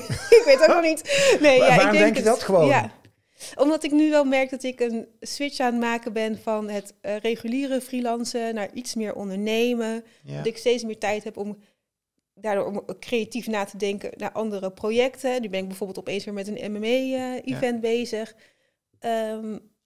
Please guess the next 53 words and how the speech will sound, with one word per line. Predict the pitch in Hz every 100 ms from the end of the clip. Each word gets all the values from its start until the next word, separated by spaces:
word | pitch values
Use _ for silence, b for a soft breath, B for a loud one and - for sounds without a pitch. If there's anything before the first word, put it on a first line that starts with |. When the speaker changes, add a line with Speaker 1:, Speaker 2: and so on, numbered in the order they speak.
| _
Speaker 1:
dus | 247
ik | 277
sta | - 269
op |
dit | 254
moment | 262 269 262
best | 240 262
wel | 277 240 - _ _ _ _ _ _ _ _ _ _ -
open | 247 277 269 240 -
om | 226 226 -
echt | 233 -
wel | - 226 220 220
weer | 214 214 208
nieuwe | 208 247 240 208 202 202 -
dingen | 196 185 185
aan | 190
te | -
pakken. | - 190 -
Speaker 2:
Een, | -
eh, | 110
growth | 107 117 113 -
mindset | 117 107 101 - 110 -
heb | 247
Speaker 1:
Ja. | 254 226
Speaker 2:
je, | -
zoals | - -
dat | 101
heet. | - 104 98 _
Speaker 1:
Ja, | 262
Speaker 2:
Ja. | 254
Speaker 1:
soms | 226 370 -
voel | 349
je | 359
echt | 247 294 -
van, | - 269 262 b b b b _ _ _ _ _
"Oké, | 247
ik | 240
zit | - 294
nu | 302
even | 233 320 320
in | 269 269
zo'n | 247
fase | 240 277 254
dat | 226
ik | 214
nu | 277
wil | 277 262
blijven | 247 277 269
doen | 240
wat | 226
ik | 208
nu | 220 208
doe." | 202 302